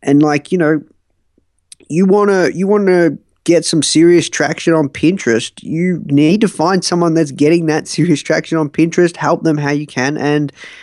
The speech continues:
and learn from them. That's the only way you're gonna do it. You can't do this stuff alone. And I think as an entrepreneur also, the journey can be very, very lonely. So it's very important to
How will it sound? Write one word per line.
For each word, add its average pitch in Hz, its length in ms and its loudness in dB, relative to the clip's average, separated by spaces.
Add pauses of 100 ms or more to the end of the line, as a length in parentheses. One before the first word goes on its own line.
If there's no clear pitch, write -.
(280)
and 160 180 2
learn 277 280 4
from 107 260 -6
them. 95 220 -8
That's 196 240 -4
the 226 180 -4
only 190 420 2
way 151 240 2
you're 139 160 0
gonna 139 220 -2
do 156 280 -2
it. 117 120 -6
You 139 140 -8
can't 185 480 -6
do 156 260 4
this 139 220 0
stuff 131 440 -4
alone. 117 680 -2 (560)
And 131 680 -2 (600)
I 151 60 0
think 202 500 -2 (120)
as 196 180 -2
an 254 100 2
entrepreneur 151 560 0
also, 135 640 2
the 135 240 -2
journey 185 440 0
can 139 220 -2
be 131 120 2
very, 135 260 0
very 127 300 2
lonely. 123 640 0
So 139 220 0
it's - 140 -4
very 180 240 2
important 156 720 0
to 139 280 2